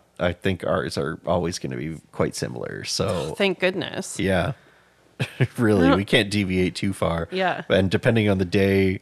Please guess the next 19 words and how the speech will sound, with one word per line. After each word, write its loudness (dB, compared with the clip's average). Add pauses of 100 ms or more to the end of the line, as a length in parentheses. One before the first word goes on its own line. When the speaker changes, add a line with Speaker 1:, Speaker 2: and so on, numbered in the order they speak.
Speaker 2:
I 4
Speaker 1:
uh, 6
Speaker 2:
can't 4
compromise 2
that 0
much. -4
Speaker 1:
No, 6
it's, -4
that's 0
true. -2 (640)
Um, 8 (240)
yeah, 6
so, 6 (160)
um, -8 (720)
Sleepy 4
Hollow 8
or 8
Woody's 2
Lunchbox, 4